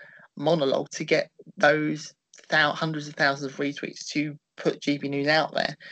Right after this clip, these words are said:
But apart from that, I think it's not really been this seismic event that I think they had hoped it to be, and that people on this metropolitan elite bubble, whatever you wanna call it,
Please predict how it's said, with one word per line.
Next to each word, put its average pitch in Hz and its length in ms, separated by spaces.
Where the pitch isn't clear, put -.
But 208 120
apart 254 340
from 202 160
that, 196 160
I 147 100
think 190 360
it's - 180
not 185 240
really 170 300
been 160 340
this 156 160
seismic 156 580
event 143 360
that 147 200
I - 40
think - 360
they 175 380
had 170 200
hoped - 440
it - 160
to - 80
be, - 480
and 143 420
that 147 240
people 151 460
on 139 180
this 139 300
metropolitan 139 1120
elite 139 420
bubble, 135 380
whatever 127 260
you 135 80
wanna 123 160
call 143 240
it, - 200